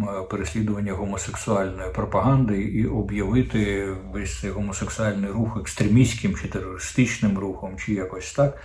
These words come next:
І вони можуть це собі дозволити. Вони розуміють, там же ж в оточенні Путіна, в Державній Думі Р Ф, в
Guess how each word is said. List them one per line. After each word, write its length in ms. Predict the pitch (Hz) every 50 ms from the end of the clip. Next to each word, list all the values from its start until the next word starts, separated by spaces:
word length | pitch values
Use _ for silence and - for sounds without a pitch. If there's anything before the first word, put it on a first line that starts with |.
| - - - - - - -
І 60 | -
вони 180 | 110 113 120 123
можуть 340 | 127 139 135 - 120 104 -
це 100 | 117 110
собі 220 | - 117 117 117
дозволити. 600 | 110 113 117 110 113 113 104 92 87 - - - - -
Вони 200 | - 101 104 107
розуміють, 640 | 104 107 95 104 120 147 165 160 123 95 80 - -
там 180 | - 92 92 90
же 200 | 87 90 90 87
ж 240 | 85 - - - 95 95
в 40 | 101
оточенні 480 | 101 - 107 104 98 - 107 98 98
Путіна, 560 | 95 - 123 135 143 - - 107 98 98 98 - - - - - - - -
в 60 | 101
Державній 540 | 98 110 101 98 101 107 101 98 98 98 98
Думі 360 | 95 95 104 104 98 98 95
Р 200 | 92 98 101 120
Ф, 240 | 139 139 139 - - 110 101 98 101 - - - - - - - - - - - - - - - -
в 680 | 143 110 104 98 95 92 107 107 104 101 101 98 -